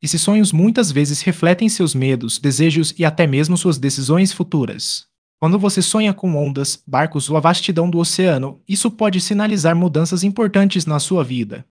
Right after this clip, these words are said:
Por exemplo, o mar pode representar liberdade e exploração, sugerindo que você deve se aventurar em novas oportunidades.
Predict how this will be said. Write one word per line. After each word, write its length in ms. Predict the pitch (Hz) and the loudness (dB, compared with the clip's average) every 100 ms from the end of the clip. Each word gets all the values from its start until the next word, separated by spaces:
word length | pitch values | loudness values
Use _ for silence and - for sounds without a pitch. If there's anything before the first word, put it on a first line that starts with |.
| _ | _
Por 100 | 156 | 0
exemplo, 540 | 151 147 160 160 165 - | 2 2 0 -2 -6 -4
o 80 | 160 | -2
mar 200 | 147 180 | 0 2
pode 260 | 202 190 | 2 2
representar 520 | 165 180 208 208 190 160 | 2 0 2 2 2 0
liberdade 640 | 160 175 156 151 160 165 | 0 0 2 2 2 0
e 100 | 185 | 0
exploração, 720 | 202 - 190 185 185 147 131 147 _ | -2 0 2 2 2 -2 -2 -8 _
sugerindo 500 | - 196 196 190 202 | -8 0 4 4 4
que 120 | 214 170 | 2 0
você 240 | 170 180 | 0 2
deve 220 | 165 175 | 2 0
se 140 | 180 190 | 0 0
aventurar 420 | 185 190 180 170 | 0 2 2 2
em 80 | 143 | 2
novas 320 | 127 147 135 | 2 0 0
oportunidades. 1040 | 143 170 185 185 151 160 202 - - - | -2 -2 0 2 2 0 0 -6 -10 -12